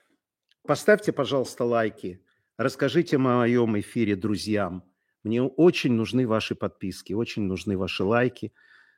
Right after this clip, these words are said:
Мне нужны, э, ваши патреоновские помощи.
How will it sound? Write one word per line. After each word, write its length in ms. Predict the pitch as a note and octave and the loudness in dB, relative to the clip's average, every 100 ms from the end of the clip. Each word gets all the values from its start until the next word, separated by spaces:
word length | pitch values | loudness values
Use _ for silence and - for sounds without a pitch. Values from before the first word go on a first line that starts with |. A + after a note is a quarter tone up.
| _ - | _ 0
Мне 320 | C3 D#3 E3 | 4 6 6
нужны, 760 | C3+ B2 G2+ A#2 C#3 B2 G#2 - _ _ _ _ _ _ _ _ _ - | 4 2 0 0 2 2 0 -6 _ _ _ _ _ _ _ _ _ -6
э, 280 | G2+ F#2 E2+ _ _ _ _ | -4 -4 -8 _ _ _ _
ваши 800 | F#2+ A2+ B2 - - A#2 A2 F2 _ _ _ _ _ _ _ _ _ _ _ _ _ _ _ _ _ _ _ _ _ _ _ _ _ _ | -4 0 2 0 -2 -2 -2 -6 _ _ _ _ _ _ _ _ _ _ _ _ _ _ _ _ _ _ _ _ _ _ _ _ _ _
патреоновские 1120 | C3+ B2 C3 C#3 D3+ D3 C3 - - - G#2+ | 2 2 2 4 4 2 0 -4 -8 -2 -2
помощи. 760 | G2 A2+ A2 G#2 F#2 - G2+ | -2 0 0 -2 -6 -8 -10